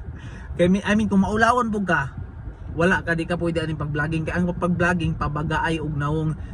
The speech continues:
Dapat imong dawaton ang pag-bash, unsay pambato sa imong nga comment diha. Dapat strong, independent ka. Charot!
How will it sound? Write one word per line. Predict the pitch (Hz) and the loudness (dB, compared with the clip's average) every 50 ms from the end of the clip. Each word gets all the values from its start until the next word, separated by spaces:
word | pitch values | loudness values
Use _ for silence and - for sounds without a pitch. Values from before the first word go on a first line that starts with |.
| - - - | -8 -6 0
Dapat | - 175 196 - 208 196 190 196 | 2 2 2 4 2 2 2 2
imong | 196 202 190 | 4 4 6
dawaton | 180 185 190 185 185 185 190 180 | 6 6 6 4 2 2 0 0
ang | 175 175 | 0 0
pag-bash, | 175 170 175 160 175 180 190 196 196 202 - - - - - - - - - - - - - | 0 -2 2 6 6 8 8 6 4 0 -4 -8 -10 -10 -10 -10 -8 -8 -8 -10 -8 -8 -8
unsay | 151 151 - 180 | -4 -2 0 0
pambato | 180 - 170 175 170 160 170 180 - 190 | 0 2 2 4 4 4 2 2 0 0
sa | 180 185 175 | 0 2 2
imong | 175 165 160 | 2 2 0
nga | 156 - | 2 4
comment | 180 185 180 180 180 156 | 4 4 6 4 2 4
diha. | 165 180 185 185 180 175 - - - - - - - | 4 6 6 6 6 4 0 -6 -12 -14 -12 -10 -4
Dapat | - 165 175 - 190 185 180 - - - - - - - | -4 -4 0 2 2 2 2 0 -6 -14 -14 -14 -8 -6
strong, | 170 170 - - - 185 190 175 | -6 -6 -4 0 0 0 2 2
independent | 170 160 151 160 - 185 185 180 165 170 170 160 | 2 0 0 0 2 2 2 2 2 0 0 0
ka. | - 202 202 - - - - - - - - - - - | 0 -2 -2 -2 -6 -12 -12 -12 -12 -12 -10 -10 -6 0
Charot! | - 214 202 220 233 233 - | 2 4 4 4 2 -2 -4